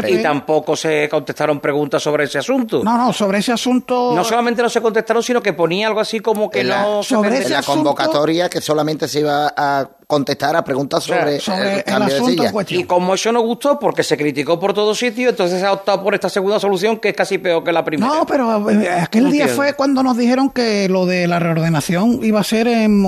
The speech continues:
Speaker 1: horario matinal, para que todo el
Speaker 3: Pero
Speaker 1: mundo
Speaker 3: por
Speaker 1: lo
Speaker 3: lo que
Speaker 1: pudiera
Speaker 3: sea,
Speaker 1: trabajar.
Speaker 3: aquello no funcionó y fue criticado, y entonces ahora se presenta esto y no se permiten preguntas. Bueno,
Speaker 1: Pepe,
Speaker 3: nada.
Speaker 1: te veo muy callado. Oye, Luis Chamorro, que claro, no te veo aquí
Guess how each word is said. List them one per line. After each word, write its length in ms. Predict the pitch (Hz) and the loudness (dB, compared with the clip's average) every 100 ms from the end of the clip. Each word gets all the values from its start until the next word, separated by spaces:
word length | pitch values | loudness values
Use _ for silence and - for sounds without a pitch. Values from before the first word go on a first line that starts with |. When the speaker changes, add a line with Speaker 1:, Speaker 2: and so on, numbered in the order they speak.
| 185 | 2
Speaker 1:
horario 320 | 180 202 214 | 2 2 2
matinal, 720 | 220 226 233 269 277 320 - | 2 2 2 2 2 2 0
para 200 | - 175 | -4 -4
que 80 | 165 | -4
todo 100 | - | 0
el 40 | 147 | 2
Speaker 3:
Pero 80 | |
Speaker 1:
mundo 80 | 180 151 | 2 2
Speaker 3:
por 40 | |
Speaker 1:
lo 40 | 147 | 2
Speaker 3:
lo 20 | 143 | 0
que 80 | 135 | -2
Speaker 1:
pudiera 80 | |
Speaker 3:
sea, 240 | 156 180 233 | 0 0 0
Speaker 1:
trabajar. 200 | 165 143 135 | -2 -4 -2
Speaker 3:
aquello 280 | 139 135 | -2 0
no 100 | 143 143 | 0 0
funcionó 500 | 170 135 156 233 247 | -4 -4 -2 0 0
y 60 | |
fue 180 | - 139 | 0 0
criticado, 680 | 151 151 160 233 214 302 302 - - | 0 -2 -2 0 0 0 -2 -10 -8
y 140 | 143 | -2
entonces 320 | 143 156 - 160 | 0 0 0 0
ahora 120 | 180 | 0
se 140 | - | 0
presenta 520 | 131 135 151 151 180 175 | 0 0 -2 -2 0 -2
esto 180 | 175 | -2
y 60 | 220 | -2
no 80 | 220 | 0
se 100 | 185 | 0
permiten 440 | 160 151 147 143 | 0 0 0 -2
preguntas. 420 | 123 196 311 - - | 0 0 0 -2 -4
Bueno, 200 | - 233 | -2 2
Speaker 1:
Pepe, 220 | 208 247 | 2 2
Speaker 3:
nada. 80 | 226 | 2
Speaker 1:
te 80 | 226 | 2
veo 160 | 233 | 4
muy 120 | 240 254 | 2 2
callado. 300 | 240 247 - | 2 0 2
Oye, 180 | 214 254 | 2 2
Luis 160 | 254 240 | 2 0
Chamorro, 460 | 226 208 247 277 | 0 0 0 0
que 260 | 240 220 196 | -2 -2 -2
claro, 220 | 214 247 | 0 0
no 160 | 247 226 | 0 0
te 80 | 233 | 0
veo 160 | 254 | 0
aquí 380 | 240 254 285 339 | 0 -2 0 -2